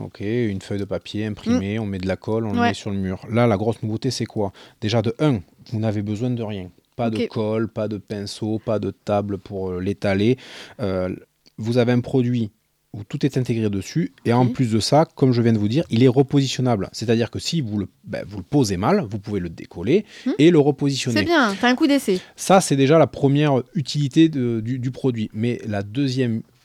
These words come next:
Speaker 1: euh, et vraiment ce qui fait que le, le produit est différenciant, c'est que vous faites votre décoration. Au bout de six mois, un an, bon, ben, cette pièce, euh, va changer de destination ou ça me plaît plus trop dans cette pièce. Au lieu de l'enlever déjà à devoir tout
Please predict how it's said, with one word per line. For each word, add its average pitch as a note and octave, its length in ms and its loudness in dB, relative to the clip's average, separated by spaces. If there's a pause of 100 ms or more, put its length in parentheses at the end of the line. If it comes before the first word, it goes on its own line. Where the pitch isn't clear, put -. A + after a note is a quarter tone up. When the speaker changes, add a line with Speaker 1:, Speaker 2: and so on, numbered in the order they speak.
(180)
Speaker 1:
euh, - 40 -16 (260)
et G#2 80 -6
vraiment B2+ 380 2
ce - 160 -8
qui - 180 -14
fait B2 240 -2
que A2+ 140 -8
le, F#2+ 320 -6
le F#2 100 -6
produit A2+ 320 -6
est G2 40 -2
différenciant, G#2+ 680 -2 (360)
c'est - 280 4
que B2+ 320 2 (100)
vous C#3+ 260 -4 (220)
faites B2+ 180 -2
votre G#2+ 160 -4
décoration. C3+ 840 -2 (100)
Au C3 80 2
bout C3 180 2
de B2 120 0
six - 240 -4
mois, B2+ 240 0
un A#2 160 0
an, A#2+ 240 0
bon, G#2 200 -2
ben, G2+ 140 -4
cette - 160 -6
pièce, A#2+ 460 -2
euh, G2 160 -4
va G2+ 100 -4
changer G#2+ 300 -4
de G#2 60 -8
destination A2+ 540 -4 (120)
ou A3 200 4
ça C#3 160 -2
me A#2+ 60 0
plaît A#2 160 -4
plus - 140 -8
trop - 160 -8
dans G#2+ 120 -4
cette - 120 -12
pièce. F3 260 -4 (320)
Au C#3+ 100 4
lieu E3+ 140 6
de B2+ 100 4
l'enlever C#3+ 600 8
déjà A2+ 280 4
à G2 120 -2
devoir G#2 320 -4
tout - 180 -14